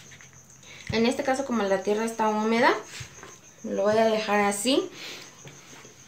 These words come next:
Y vamos a seguir haciendo lo mismo con nuestros siguientes tallos. Aquí vemos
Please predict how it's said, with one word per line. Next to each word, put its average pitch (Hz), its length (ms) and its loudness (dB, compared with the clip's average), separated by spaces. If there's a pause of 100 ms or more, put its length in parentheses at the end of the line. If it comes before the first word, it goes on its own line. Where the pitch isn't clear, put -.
(720)
Y 302 360 2
vamos 262 380 4
a 254 60 0
seguir 233 300 0
haciendo 247 400 2
lo 226 120 2
mismo 254 360 2
con 220 140 -2
nuestros 190 320 -6
siguientes 208 540 -2
tallos. 285 500 4 (1600)
Aquí 247 360 0
vemos 311 440 4